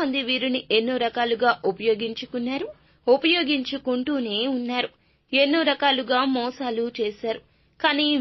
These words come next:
వీరు మాత్రం అంతటి నమ్మకస్తులు. ఈ రోజున వాహనాలు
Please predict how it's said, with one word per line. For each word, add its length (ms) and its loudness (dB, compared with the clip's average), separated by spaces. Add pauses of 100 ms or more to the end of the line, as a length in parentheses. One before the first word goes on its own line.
వీరు 260 2 (140)
మాత్రం 340 0 (240)
అంతటి 380 -4 (140)
నమ్మకస్తులు. 640 -6 (440)
ఈ 180 4
రోజున 340 4 (220)
వాహనాలు 520 2